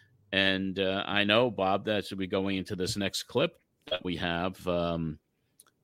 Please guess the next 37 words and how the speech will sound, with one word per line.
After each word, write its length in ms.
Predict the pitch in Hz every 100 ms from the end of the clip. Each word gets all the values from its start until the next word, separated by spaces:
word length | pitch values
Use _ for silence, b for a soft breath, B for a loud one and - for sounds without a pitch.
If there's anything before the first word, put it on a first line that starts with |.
| _
Nature 360 | - 98 101 107
Boy 280 | 92 95 95
Ric 200 | 90 92
Flair 460 | - 92 82 101 110
was 220 | 120 110
on 160 | 113 110
a 80 | 98
show 360 | - - 151
called 260 | 143 117 98
Sports 400 | - 127 110 -
Byline, 460 | 117 123 110 92 92
and 120 | 120
it 60 | 170
was 180 | 202 185
an 80 |
older 460 | 190 185 147 131 113 - 104
show. 420 | - 165 131 101
I 100 | 101
was 160 | 107
trying 300 | 101 - 175
to 60 | 190
get 200 | 135 -
Rick 260 | 107 - - -
on 260 | 117 143
the 80 | 127
radio 400 | 104 110 117 98
show 440 | 90 - 92 92 90 b b b b _
to 120 | -
promote 440 | 117 123 113 120 127
his 200 | 131 123
appearance 460 | 113 113 107 101
at 80 | 107
the 80 | 98
convention, 720 | - 101 78 76 - 80 82 -
and 240 | 90 90
it 200 | - 90 -
was 540 | 90 90 90 80 -